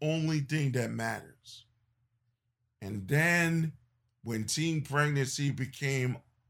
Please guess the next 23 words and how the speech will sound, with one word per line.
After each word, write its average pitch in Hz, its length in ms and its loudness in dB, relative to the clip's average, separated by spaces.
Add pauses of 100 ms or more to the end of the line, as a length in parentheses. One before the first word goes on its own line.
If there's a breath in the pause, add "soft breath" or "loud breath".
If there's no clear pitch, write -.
(460)
a 110 80 -2 (200)
thing 160 300 4
to 143 100 0
promote 143 540 0 (220)
on 123 280 -2
M 156 240 2
T 143 260 0
V 143 520 2 (320 soft breath)
in 135 260 2
order 160 600 2 (140)
some 147 500 0
ways 131 460 2
to 110 360 -8 (300 soft breath)
stop 170 760 4 (880)
teen 123 280 -2
pregnancy 120 880 -2 (1600)
and 131 240 2
single 143 340 2
motherhood 123 680 0
where 110 300 0
it 110 40 -4
starts 117 520 -2
there 113 480 0